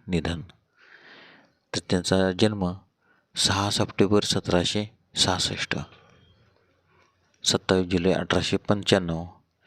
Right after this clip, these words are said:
किराणा घराण्याचे प्रवर्तक रुद्रवीणाचे मधुर वादन उस्ताद बंदी अली खां बिनकार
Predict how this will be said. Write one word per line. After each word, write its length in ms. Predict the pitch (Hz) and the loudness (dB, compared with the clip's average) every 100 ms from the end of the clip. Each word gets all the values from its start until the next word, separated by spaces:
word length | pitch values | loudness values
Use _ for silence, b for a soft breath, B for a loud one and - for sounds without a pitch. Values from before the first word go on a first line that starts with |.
| b b b b | b b b b
किराणा 440 | 92 104 110 113 113 | 2 2 2 0 0
घराण्याचे 760 | 101 101 95 98 92 87 82 - _ _ _ - | 0 2 0 0 -2 -2 -2 -4 _ _ _ 0
प्रवर्तक 640 | 92 92 95 90 80 - _ - | 2 2 0 0 -2 -4 _ -4
रुद्रवीणाचे 1000 | 110 113 110 113 107 104 95 92 - 95 - _ 98 | 0 2 4 4 4 2 0 0 2 2 0 _ -4
मधुर 300 | 95 101 104 | 0 2 4
वादन 400 | 92 87 82 85 _ _ _ _ _ | 2 2 -2 -6 _ _ _ _ _
उस्ताद 400 | - 92 - 98 | -4 -2 2 2
बंदी 600 | 95 101 95 92 90 107 92 | 0 -4 0 0 2 4 4
अली 180 | 92 90 | 2 -2
खां 240 | - 90 80 - _ b b b b 90 | 0 2 0 -6 _ b b b b -4
बिनकार 480 | 90 92 - 85 | -4 -2 0 0